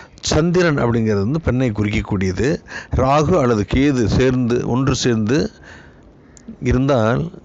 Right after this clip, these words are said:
சிவந்த தலைமையிலுடைய நபரோடு ரிலேஷன்ஷிப் இருக்கும் அப்படின்னு வந்து சொல்றாங்க. அஹ், சந்திரனோட சனி இருந்தா,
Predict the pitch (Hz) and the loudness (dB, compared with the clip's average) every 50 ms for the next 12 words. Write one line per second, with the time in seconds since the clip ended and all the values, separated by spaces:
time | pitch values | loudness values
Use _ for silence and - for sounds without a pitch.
0 | - - - - 175 156 151 170 165 170 165 180 156 - - 127 131 139 135 131 | -12 -8 -4 -2 0 2 2 2 2 2 0 0 0 0 0 0 2 2 2 2
1 | 131 131 131 120 117 117 110 117 117 139 156 143 117 104 107 101 - - - - | 2 2 2 2 2 0 0 2 2 2 2 2 0 0 -2 -4 -6 -10 -12 -16
2 | - - - 113 117 120 131 135 127 117 113 123 160 160 123 110 113 - - - | -16 -8 -4 -2 0 0 2 2 2 2 2 0 0 0 0 0 -2 -2 -4 -6
3 | - - - - - - - - - - - - 120 131 139 104 104 - 127 113 | -10 -14 -20 -20 -20 -20 -20 -20 -14 -8 -4 0 2 2 2 2 2 2 2 0
4 | - - - 117 98 95 92 - 123 120 104 90 95 95 92 90 90 92 95 117 | 0 0 0 -2 -2 -2 -2 -2 -2 -2 -2 0 -2 -2 -2 -2 -2 -2 -2 -4
5 | 113 - 98 92 92 95 90 85 87 87 107 - - - - - - - - - | -4 -4 -2 -2 0 0 -2 -2 -2 -4 -6 -8 -12 -18 -20 -20 -20 -20 -20 -20
6 | - - - - - - - - - - - - - - - - - - - - | -20 -20 -20 -20 -20 -20 -20 -20 -20 -20 -20 -20 -20 -20 -20 -20 -20 -10 -6 -2
7 | 131 120 113 - - 139 135 151 165 185 185 180 170 165 156 143 135 117 - - | -2 -2 -2 -2 0 0 0 2 2 2 2 2 2 2 2 2 2 2 2 2
8 | 135 139 160 170 156 151 131 131 131 131 151 156 | 2 2 4 4 4 4 4 2 2 2 2 2